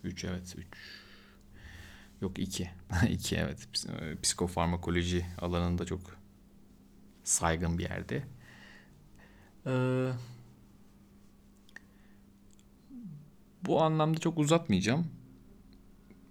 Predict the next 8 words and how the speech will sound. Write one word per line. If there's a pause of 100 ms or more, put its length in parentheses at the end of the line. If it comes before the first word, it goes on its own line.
(240)
Böyle
bir (580)
geçmişim
oldu. (760)
Ee, (1080)
sadece (2750)
bunları
çok